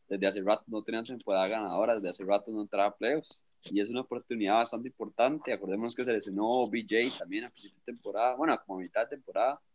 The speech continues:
pero es un jugador que desde que se fue Baker ha jugado mejor. Baker ha jugado mucho mejor, si-, siento que no siente tanta presión que tirarle a O B J, que sabemos que es uno de los receptores más talentosos de la N F L. Estos últimos años ha bajado mucho el nivel,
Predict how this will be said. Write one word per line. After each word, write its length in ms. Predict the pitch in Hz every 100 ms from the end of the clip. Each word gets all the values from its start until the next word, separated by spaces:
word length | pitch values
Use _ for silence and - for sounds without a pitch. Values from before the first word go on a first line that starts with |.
| -
pero 180 | 107 104
es 100 | 117
un 120 | 139
jugador 560 | 139 107 104 117 143 -
que 240 | 113 92
desde 260 | 85 87 82
que 100 | -
se 120 | 82
fue 260 | - 104 127
Baker 640 | 120 113 - 143 139 - -
ha 80 |
jugado 260 | 110 110 135
mejor. 260 | 110 98 - _ -
Baker 320 | 95 101 117
ha 60 | 117
jugado 260 | 107 120
mucho 200 | 120 117
mejor, 300 | 107 92 104
si-, 180 | 107 -
siento 280 | 104 98 98
que 80 | 107
no 100 | 95
siente 240 | 104 95
tanta 320 | 101 107 113 -
presión 640 | - 87 101 110 127 135 -
que 100 | -
tirarle 520 | - 87 95 107 117
a 280 | 104 82 71 -
O 160 | - 101
B 160 | 107
J, 380 | 104 123 160 156
que 100 | 101
sabemos 380 | 90 82 101 107
que 100 | 113
es 80 | 113
uno 140 | 120
de 60 | 127
los 260 | 120 -
receptores 440 | 95 101 - 98 107
más 180 | 117 120
talentosos 560 | 113 95 - 107 123
de 80 | 98
la 60 | 87
N 120 | 101
F 260 | 104 101 113
L. 180 | 139 _ _
Estos 220 | 92 107
últimos 340 | 117 127 123 104
años 220 | 107 117
ha 60 | 104
bajado 260 | 110 110
mucho 180 | 110 120
el 80 | 107
nivel, 320 | 87 107